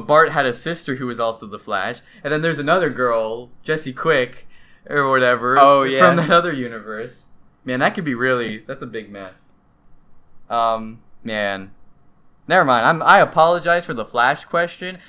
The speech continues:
Speaker 1: because Flash's timeline is the worst.
Speaker 2: Yeah, a little bit.
Speaker 1: Also, and I never know the difference between Reverse Flash and Zoom.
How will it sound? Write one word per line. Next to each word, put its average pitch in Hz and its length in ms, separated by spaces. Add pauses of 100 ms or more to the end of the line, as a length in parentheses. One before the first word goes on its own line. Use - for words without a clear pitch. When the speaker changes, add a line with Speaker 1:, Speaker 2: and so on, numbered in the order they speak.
(140)
Speaker 1:
because 151 260
Flash's 185 520
timeline 165 640
is 131 260
the 113 160
worst. 104 840 (1300)
Speaker 2:
Yeah, 117 180
a 110 40
little 113 180
bit. 64 260 (840)
Speaker 1:
Also, 156 200
and 160 100
I 151 40
never 151 220
know 156 100
the 139 80
difference 127 320
between 123 200
Reverse 104 340
Flash 117 420
and 95 180
Zoom. 107 420